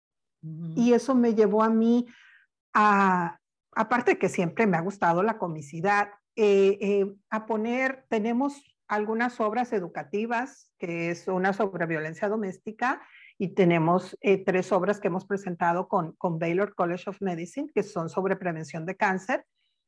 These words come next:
Speaker 2: y que aún en lo educativo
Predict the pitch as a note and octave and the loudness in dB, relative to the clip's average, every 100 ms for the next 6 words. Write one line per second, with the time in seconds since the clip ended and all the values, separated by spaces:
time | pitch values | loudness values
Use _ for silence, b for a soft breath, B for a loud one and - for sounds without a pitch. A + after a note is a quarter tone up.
0 | _ _ - A#3 A3 - - A#3+ A3+ A3 | _ _ 0 2 2 -4 2 4 6 6
1 | A3 A3 G#3+ G#3 A3 B3+ E4 G4 - A3+ | 6 4 2 2 4 2 2 0 -2 -2
2 | A3 G#3 G#3 F#3+ - D4+ F4+ C4+ B3 | 0 -2 -2 -6 -4 -4 -2 -2 -4